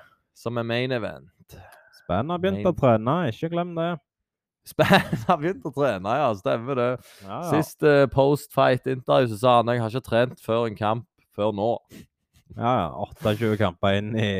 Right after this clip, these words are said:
Speaker 2: <laughs> inn i karrieren.
Speaker 1: <laughs>
Speaker 2: Så han kan jo, kan jo bli farlig.
Speaker 1: Ja, han kan det.
Speaker 2: Nikita Krylov er jo nok så god. Han taper mot de beste, men, eh, han klarer seg,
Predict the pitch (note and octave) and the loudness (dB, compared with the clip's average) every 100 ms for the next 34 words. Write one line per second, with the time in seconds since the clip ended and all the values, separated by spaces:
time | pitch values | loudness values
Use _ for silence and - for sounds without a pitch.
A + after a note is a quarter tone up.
0 | F#2+ F#2+ - - B2+ A#2 A#2 C#3+ G2+ G2 | -2 -2 -2 0 0 0 0 2 4 2
1 | F2 F2 A#2 C3+ C3+ - _ _ C3 C#3+ | 0 0 -4 -4 -8 -14 _ _ -6 -6
2 | D#3+ D#3 F#2 G#2 C3+ E3+ D3 A#2+ G#2 _ | -8 -10 -12 -12 -12 -12 -10 -12 -16 _
3 | _ F2+ _ _ _ _ - G#2 F#3 G#3+ | _ _ _ _ _ _ -14 -10 -8 -4
4 | D3 D#3 G2+ F2 G2+ F#3 F#3+ G#2 _ - | -4 -2 -4 -6 -8 -8 -8 -10 _ -14
5 | C#2+ C2+ D#2+ G2 A2+ A2 G2 F#2+ _ _ | -8 -8 -6 -2 -2 -2 -4 -6 _ _
6 | - G2+ A#2 - A2+ G#2 A2+ F#3 C#3 G#2 | -16 -8 -6 -4 -4 0 2 2 2 0
7 | B2 C#3+ B2 - G#2+ A#2+ - F#3+ E3+ C#3 | -2 -4 -12 -12 -8 -8 -8 -8 -6 -4
8 | G#2+ F#2 - - G2+ G2+ F2 G2+ A#2+ A#2 | -4 -6 -10 -14 -8 -6 -6 -8 -10 -8
9 | F2 E2 - - C3 C#3+ G2+ F#2+ F#2 E2+ | -8 -8 -10 -6 -4 -4 -6 -6 -8 -8
10 | E2 E2 E2+ D#2+ G2+ - F3+ | -10 -12 -10 -8 -8 -6 -6